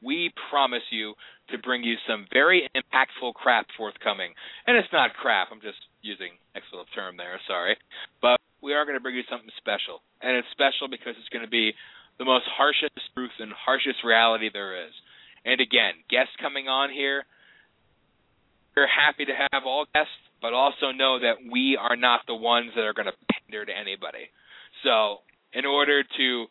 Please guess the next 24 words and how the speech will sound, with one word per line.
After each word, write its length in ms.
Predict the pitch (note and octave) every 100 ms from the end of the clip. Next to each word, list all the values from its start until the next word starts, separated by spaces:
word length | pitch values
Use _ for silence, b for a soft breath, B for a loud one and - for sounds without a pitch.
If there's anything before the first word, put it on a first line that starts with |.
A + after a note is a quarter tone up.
| b b _ C3+
get 140 | C3+
us 140 | C3 - B2
to 60 | -
treat 180 | C3 C3 -
you 100 | B2
with 100 | A#2
any 180 | C3 - A2+ C#3 -
level 180 | C3+ C3+
of, 240 | A#2 A2+ G#2+ _
you 100 | A2
know, 140 | G2+ F#2+
we 160 | G#2 -
should, 100 | G#2+ -
like, 180 | B2+ -
and 140 | G3 A#3+
this 120 | B3
is 80 | E3+ C#3+
really 160 | C3
directed 320 | A2+ A2+ A2+ -
towards 200 | G#2+ G2
elected 300 | G#2 G#2 G2+
officials. 480 | F#2+ G2 - D#2+ E2 B B B B _ -
Elected 320 | F3 F#3+ E3
officials, 560 | C#3+ D3+ C#3+ D3+ C#3+